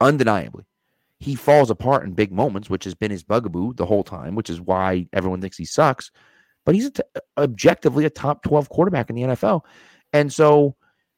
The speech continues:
if that's the case, hey, I can live with that, right? I can live with, with a player like that 'cause he can get me places if he doesn't fall apart in those big moments. The problem is that we haven't seen anything close to Kirk Cousins, um, you know, this,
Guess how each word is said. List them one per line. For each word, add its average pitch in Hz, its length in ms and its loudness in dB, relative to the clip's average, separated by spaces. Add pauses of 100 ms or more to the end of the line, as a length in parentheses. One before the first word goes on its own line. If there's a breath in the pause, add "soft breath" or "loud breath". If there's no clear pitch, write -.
(420)
if 120 120 0
that's 165 260 0
the 131 80 -6
case, - 580 -4 (460)
hey, 220 360 0
I 180 180 -2
can 151 280 -2
live 277 200 0
with - 160 -4
that, - 240 -18 (180)
right? 180 340 -4
I 143 100 0
can 156 200 -6
live 240 200 -2
with, 110 240 -2
with 117 180 0
a 101 40 -4
player 233 260 -2
like 127 160 0
that 92 340 -2
'cause 120 140 -2
he 180 100 -4
can 175 180 -4
get 135 200 0
me 175 120 -4
places 101 420 -4 (100)
if 147 120 -2
he 160 80 -6
doesn't 135 220 0
fall 135 260 2
apart 120 300 2
in 95 60 -8
those 104 140 -2
big 110 200 0
moments. 131 380 -2 (380 soft breath)
The - 60 -14
problem 196 320 2
is 180 180 4
that 104 220 -2
we 220 140 2
haven't 147 200 0
seen 113 240 -8
anything 156 320 -4
close - 560 0
to 98 140 2
Kirk - 280 -2
Cousins, - 480 -8 (540)
um, 95 540 2 (300)
you 120 140 6
know, 92 320 4 (100)
this, 104 380 -2